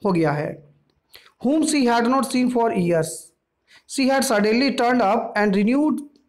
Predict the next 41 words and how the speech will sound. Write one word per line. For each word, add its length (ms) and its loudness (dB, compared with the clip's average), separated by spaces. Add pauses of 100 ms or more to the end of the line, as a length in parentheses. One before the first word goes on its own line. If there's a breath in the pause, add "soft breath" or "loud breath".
(460)
uh, 120 0
their 280 0
contact। 480 0 (280 soft breath)
Since 260 -2
then 320 2
she 220 -2
had 180 0
come 220 0
regularly।" 560 -4 (840 soft breath)
अ, 320 0
यहाँ 180 2
पे 120 0
उसकी 240 0
माँ 140 2
ने 100 2
ये 120 2
बताया 440 0
कि 180 -6
वो 140 -2
जो, 220 0
अ, 380 2
डॉर्लिंग 420 0
थी, 160 0 (360 soft breath)
हालांकि 340 0
उसके 220 -2
जान 240 0
पहचान 380 0
की 140 -2
थी, 200 -2
लेकिन 220 -2
काफ़ी 340 0
समय 260 0
से 140 -2
उसके 200 -2
पास 360 -2
नहीं 220 2
आई 160 2
थी 140 -4
मिलने 320 0
के 120 -4
लिए, 340 -2